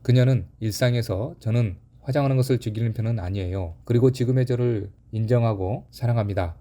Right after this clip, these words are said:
라며 쓴소리하는 악플러들에게 소신 발언을 한 것이 눈길을 끌기도 했습니다. 이천십삼 년 내 하나의 모든 것에 성공으로 정점을 찍고 그 이후에도 흥행 가도를 달리는 듯 했으나 삼 년 만에 출연한 영화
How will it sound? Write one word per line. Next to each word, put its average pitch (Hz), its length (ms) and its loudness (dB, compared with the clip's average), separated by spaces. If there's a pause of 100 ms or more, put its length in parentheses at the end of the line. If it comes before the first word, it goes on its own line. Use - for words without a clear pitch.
(160)
라며 101 320 -4
쓴소리하는 135 600 0 (160)
악플러들에게 107 840 -4
소신 135 320 0
발언을 110 280 0
한 104 120 -4
것이 117 200 -6
눈길을 101 360 -6
끌기도 110 560 -2
했습니다. 90 480 -4 (140)
이천십삼 123 580 -4
년 120 320 -2
내 104 120 -2
하나의 113 280 2
모든 113 300 -2
것에 110 480 -4
성공으로 135 680 0
정점을 123 460 4
찍고 113 580 -4
그 120 100 -2
이후에도 113 600 0
흥행 139 320 -4
가도를 107 320 -4
달리는 101 280 -6
듯 101 160 -4
했으나 92 460 -6 (160)
삼 143 180 -2
년 151 120 0
만에 139 240 0
출연한 127 420 0
영화 107 380 -2